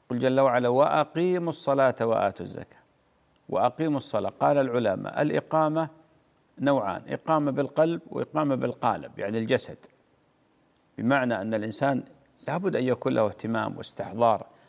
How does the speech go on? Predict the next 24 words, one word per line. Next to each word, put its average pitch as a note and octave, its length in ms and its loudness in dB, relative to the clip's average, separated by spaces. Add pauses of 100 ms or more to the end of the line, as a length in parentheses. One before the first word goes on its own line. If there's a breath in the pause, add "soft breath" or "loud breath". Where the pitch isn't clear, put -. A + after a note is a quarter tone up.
(140)
لهذه A2+ 320 0
الصلاة G#2+ 440 0
وعظمة G#2 480 -2 (140)
هذه G#2+ 300 0
الصلاة. A2 460 -2 (800 soft breath)
ولذلك G#2+ 680 0
أختي - 140 -6
الفاضلة، G2 500 -2 (160)
فهمي C#3 420 0
أولادك. B2+ 480 0
كون C#3+ 220 0
والله B2+ 460 2
عندكم A2 640 -2 (580 soft breath)
في، G2 220 -2
في G2 340 -2
الدولة G2+ 720 0
اللي G2+ 220 -4
تسكنون G2+ 720 -4 (300)
مساجد G2+ 720 -2
قليلة، G2+ 520 -2 (520 soft breath)
النبي B2 360 0
عليه A2 240 2
الصلاة A2 280 0
والسلام G#2 220 -2